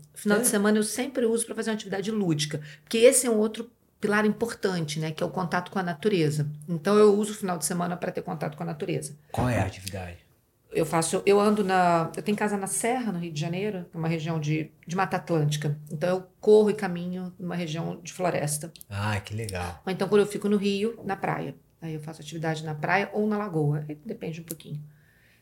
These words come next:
Speaker 1: E esse contato com a natureza é muito bacana. Assim, duas horas por semana é o que a gente precisa, né?
Speaker 2: Então,
Speaker 1: Pra
Speaker 2: se você
Speaker 1: resetar.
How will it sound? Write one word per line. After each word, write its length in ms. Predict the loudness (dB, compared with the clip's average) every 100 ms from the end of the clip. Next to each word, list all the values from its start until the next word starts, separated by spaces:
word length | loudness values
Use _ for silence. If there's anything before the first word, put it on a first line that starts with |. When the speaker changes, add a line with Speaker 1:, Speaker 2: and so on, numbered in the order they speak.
| _
Speaker 1:
E 280 | -6 -2 0 0
esse 180 | -2 0
contato 340 | 0 0 -2
com 60 | -4
a 20 |
natureza 400 | -4 -2 -2 -2
é 20 |
muito 220 | -4 -2
bacana. 460 | -4 -2 0 2 0
Assim, 280 | 0 2 4
duas 320 | 6 4 4
horas 240 | 2 0
por 120 | -2
semana 720 | -2 0 0 0 0 -2 -2 -6 -8
é 100 | -6
o 20 |
que 80 | -4
a 40 | -6
gente 200 | -8 -8
precisa, 480 | -6 -4 -4 -4
né? 160 | 0 0 0 -6
Speaker 2:
Então, 140 | -4 0
Speaker 1:
Pra 80 | 0
Speaker 2:
se 160 | 4
você 320 | 8 8 10
Speaker 1:
resetar. 600 | 10 12 10 10 8 4